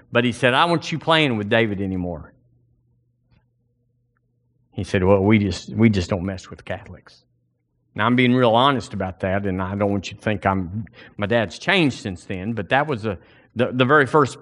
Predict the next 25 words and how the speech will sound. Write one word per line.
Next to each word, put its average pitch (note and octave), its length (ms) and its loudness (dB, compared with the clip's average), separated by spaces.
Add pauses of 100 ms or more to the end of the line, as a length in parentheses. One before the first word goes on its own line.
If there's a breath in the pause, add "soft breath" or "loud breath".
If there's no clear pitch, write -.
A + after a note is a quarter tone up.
president D3 640 0
that G#2 140 -8
we G2+ 100 -6
had A#2+ 160 -4
that A#2 100 -4
was F#2+ 140 -16
Catholic C#3 640 -6 (500)
was F#2+ 340 -4
greatly A2 680 2
and F#2 100 -4
vehemently G#2+ 720 -2
opposed F#2 720 -2 (400)
because G#2+ 260 -4
he G2 60 -6
was G2 180 -10
Catholic. - 600 -4 (800)
So C3+ 480 2 (600)
that's, D3+ 460 -2
that's F3 260 -2
in D#3+ 120 4
our A#2 120 0
culture. B2 520 -4 (340 loud breath)
And B2 300 2
so, - 460 0 (360)
uh, A#2+ 320 4